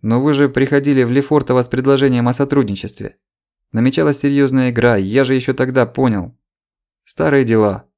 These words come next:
Журавлев пальцем покрутил портсигар, по скатерти метнулись блеклые зайчики.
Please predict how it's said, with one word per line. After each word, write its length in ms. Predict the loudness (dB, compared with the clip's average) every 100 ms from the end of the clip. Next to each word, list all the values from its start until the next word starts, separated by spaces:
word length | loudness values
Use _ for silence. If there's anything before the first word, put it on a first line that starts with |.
| _ _ _
Журавлев 500 | -4 -2 0 0 -2
пальцем 360 | 0 -2 -2 -4
покрутил 420 | -4 -6 -4 -4
портсигар, 540 | -4 -6 -6 -2 -2 -2
по 120 | -6
скатерти 420 | -4 -4 -4 -4
метнулись 440 | -4 -2 -2 -4
блеклые 420 | -6 -6 -4 -2 -2
зайчики. 640 | -4 -6 -8 -16 -18